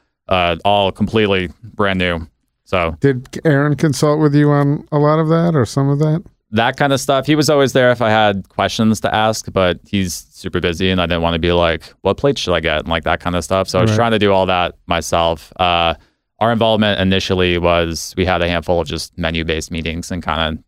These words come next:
Speaker 1: discuss what he was looking for and what I wanted to do. And, uh, he helped me edit things a lot. I think as beginning cooks or people in this position, that's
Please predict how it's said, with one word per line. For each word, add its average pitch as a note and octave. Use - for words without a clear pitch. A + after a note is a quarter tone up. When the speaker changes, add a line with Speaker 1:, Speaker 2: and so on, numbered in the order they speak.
Speaker 1:
discuss E2
what E2
he G2
was E2+
looking F2
for F#2
and F#2+
what E2+
I D#2+
wanted E2+
to -
do. F2+
And, E2
uh, E2
he F2+
helped E2+
me E2+
edit F#2+
things G2
a G2
lot. G2
I F2
think F2
as E2
beginning A2+
cooks A2+
or G#2
people G2+
in G2
this F#2+
position, G2
that's -